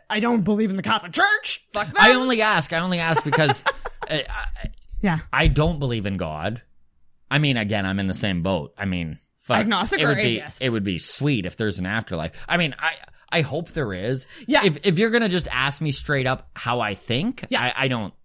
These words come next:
Speaker 2: think there is.
Speaker 1: Right.
Speaker 2: But I mean, I, I'm not dead set against it. Like,
Speaker 1: Yeah.
Speaker 2: I, I hope there is.
Speaker 1: Yeah.
Speaker 2: But because I believe that, I have a really <laughs> hard time believing in ghosts, <laughs> right? 'Cause I'm like,
Speaker 1: That's fair.
Speaker 2: I'm
Speaker 1: That
Speaker 2: like,
Speaker 1: the
Speaker 2: how,
Speaker 1: two
Speaker 2: how,
Speaker 1: go
Speaker 2: how, how do I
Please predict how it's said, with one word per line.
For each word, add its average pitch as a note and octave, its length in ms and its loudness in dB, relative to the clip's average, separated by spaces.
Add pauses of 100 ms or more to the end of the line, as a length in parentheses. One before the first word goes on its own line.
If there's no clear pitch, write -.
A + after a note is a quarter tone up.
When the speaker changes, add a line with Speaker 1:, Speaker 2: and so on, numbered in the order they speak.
(180)
Speaker 2:
think B2 260 -2
there F#3 200 -2
is. A#3+ 340 -4
Speaker 1:
Right. A3 220 -2 (340)
Speaker 2:
But C#3 120 4
I B2+ 80 4
mean, G#2+ 320 -4
I, B2 160 -4 (100)
I'm A2+ 220 -2
not A2 400 -2
dead A#2 240 0
set A2 160 0
against A2 420 0
it. A2+ 100 0
Like, A#2 160 0
Speaker 1:
Yeah. A2 240 0
Speaker 2:
I, A2 100 -2
I - 20 0
hope C3+ 320 -4
there G2 280 -2
is. G2 560 -4 (100)
Speaker 1:
Yeah. B3 100 -2 (300)
Speaker 2:
But D3 200 2
because F3 380 0
I A#3 80 2
believe F#3+ 340 0
that, F#3 220 -2
I C3 60 -2
have C3 180 -2
a A#2 40 0
really G#2+ 540 -8
<laughs> - 0 -
hard A2 460 -4
time A2 340 -6
believing G2 380 -2
in E2+ 160 -2
ghosts, G#2+ 500 -4
<laughs> - 0 -
right? G3 380 4
'Cause F#3+ 140 0
I'm F3 100 2
like, E3+ 100 6 (120)
Speaker 1:
That's - 160 -2
fair. E4 420 4
Speaker 2:
I'm F#3 60 -2
Speaker 1:
That D#3+ 180 6
Speaker 2:
like, F#3 140 4
Speaker 1:
the - 160 4
Speaker 2:
how, G3+ 160 6
Speaker 1:
two E4 160 6
Speaker 2:
how, D4 420 6
Speaker 1:
go - 60 2
Speaker 2:
how, G3 300 0
how E3 380 -2
do E3 220 2
I C#3 500 0